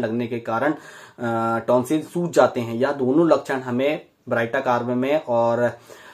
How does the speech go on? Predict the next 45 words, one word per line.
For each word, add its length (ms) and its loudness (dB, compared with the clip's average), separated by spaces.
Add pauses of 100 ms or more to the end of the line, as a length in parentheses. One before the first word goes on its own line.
(380)
Hipersul 340 4
में 220 2
देखने 320 0
को 140 0
मिलते 280 0
हैं, 280 -10
पर 120 4
उसमें 520 -2
डिफरेंस 400 2
यह 120 2
देखने 300 -2
को 100 -2
मिलता 300 0
है, 220 -4
पस 180 4
का 120 4
जो 160 0
डिस्चार्ज 500 0
होता 240 -4
है 140 -2
वह 220 -2
Hipersul 540 0
में 80 0
देखने 260 -4
को 120 -6
मिलता 240 -2
है, 160 -6
Britacar 580 -2
में 140 -4
देखने 320 -4
को 120 -6
नहीं 160 -4
मिलता। 320 -2
यदि 300 -4
इसमें 260 -4
बार 180 2
बार 180 6
टॉन्सिलाइटिस 640 0
की 140 -4
प्रॉब्लम्स 420 0
होती 260 -8
है 100 -2
तो 100 -4
पेशेंट्स 440 -6
को 260 2